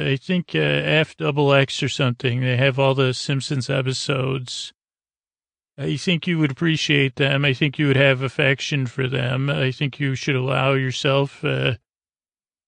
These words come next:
and accept yourself, uh, to have some time with The Simpsons and whatever the other one is. Appreciate, did I say that? Uh,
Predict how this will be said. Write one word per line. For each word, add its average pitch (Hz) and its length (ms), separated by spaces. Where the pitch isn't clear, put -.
and 139 180
accept - 460
yourself, 143 600
uh, 147 240
to 151 180
have 147 200
some 139 160
time 151 320
with 143 100
The 135 100
Simpsons 139 600
and 143 100
whatever 143 240
the 139 120
other 147 200
one 135 280
is. 131 200
Appreciate, 151 680
did 147 140
I 151 60
say 143 300
that? 143 440
Uh, 135 420